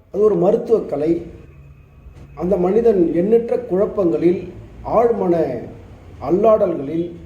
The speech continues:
வெளியில் யாரிடமும் சொல்ல முடியாத வேதனையில் தவிக்கும்போது, தூக்கமின்றி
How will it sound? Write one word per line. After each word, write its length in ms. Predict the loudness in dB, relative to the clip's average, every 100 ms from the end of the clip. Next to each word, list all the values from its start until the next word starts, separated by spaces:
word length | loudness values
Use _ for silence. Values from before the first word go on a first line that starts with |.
| -20 -8 0
வெளியில் 340 | 0 2 2 2
யாரிடமும் 480 | 4 4 2 0 -4
சொல்ல 220 | -2 2 2
முடியாத 440 | 2 2 2 2 0 2
வேதனையில் 560 | 2 4 2 0 -2 0
தவிக்கும்போது, 800 | 0 0 0 -2 -2 -2 2 2 2 -2 -12 -18 -18 -6
தூக்கமின்றி 760 | -4 0 2 2 0 2 2